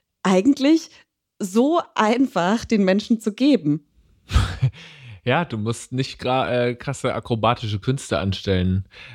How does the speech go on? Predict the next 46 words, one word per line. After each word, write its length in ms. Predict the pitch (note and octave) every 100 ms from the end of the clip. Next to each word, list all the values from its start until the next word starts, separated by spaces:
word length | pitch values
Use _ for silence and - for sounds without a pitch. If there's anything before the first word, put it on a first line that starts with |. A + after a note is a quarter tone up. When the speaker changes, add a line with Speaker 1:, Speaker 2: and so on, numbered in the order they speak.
| -
Speaker 2:
Und 460 | - C3+ C#3 C3+ -
ja, 160 | E3
da 100 | F#3+
musst 240 | A2 A#2 -
du 80 | D3+
halt 160 | D#3+
einfach 340 | A#2+ D#3+ F#3 -
gar 200 | G3 D4
nichts 240 | C#4 -
machen, 260 | G#2+ B2 G2+
außer 640 | G2+ G#2+ A#2+ A2+ A2+ A2+
ein 200 | B2+ C3+
Bankkonto 760 | B2+ C#3+ - _ - C3 G#2 A2
zu 220 | - G#2
haben 380 | G2+ G2 F#2+ G2
oder 220 | F#2+ A2
das 180 | A#2+ A#2
Geld 240 | A#2+ A#2
eben 220 | A2 A#2 G#2
einfach 280 | A2+ B2
anzunehmen. 680 | A2+ B2+ - G#2+ G2 G2 B2+ _ - - - _
Und, 440 | - G#2+ G#2 G2+ -
ähm, 440 | G#2 G#2 G2 G2 F#2
das 200 | G2+ -
ist 140 | G#2
natürlich 420 | B2 - A2+ A#2+
<laughs> 20 |
schon 200 | - F3+
sehr 220 | B2+ C#3+ D3
verlockend. 440 | C3 C#3+ - G3+ - - D#3
Ich 80 | G2+
glaube, 240 | A2+ C3+
letztendlich 460 | D#3+ C#3 A#2+ E3+ E3
ist 100 | D3+
es 80 | C#3+
dann 160 | D3
ja 120 | C3
auch 120 | F2 -
so 140 | C3
ein 160 | A#2 A#2
bisschen 260 | - B2+
eine 80 | A2
moralische 640 | G#2+ G2 F#2+ A#2+ D#3 -
Frage, 580 | - - C3+ C#3 B2+ -
Speaker 1:
Mhm. 60 | G3
Speaker 2:
aber 480 | A3 A#2+ A2+ A2